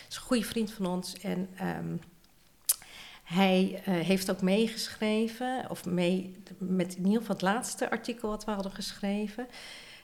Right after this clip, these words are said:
eh, was hij auteur en daarvoor heeft hij ook wel input gegeven. En, ehm, de Maslach, eh, Burn-out Inventory heet het dan,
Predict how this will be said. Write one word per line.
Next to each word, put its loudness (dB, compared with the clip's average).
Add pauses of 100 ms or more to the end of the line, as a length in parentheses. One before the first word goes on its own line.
(180)
eh, 4
was -2
hij 2
auteur 2
en -2
daarvoor -2
heeft -6
hij -8
ook -6
wel -6
input -2
gegeven. -2 (560)
En, 2 (360)
ehm, 4 (100)
de 2
Maslach, 2
eh, -14 (100)
Burn-out 4
Inventory 2
heet 0
het -14
dan, 0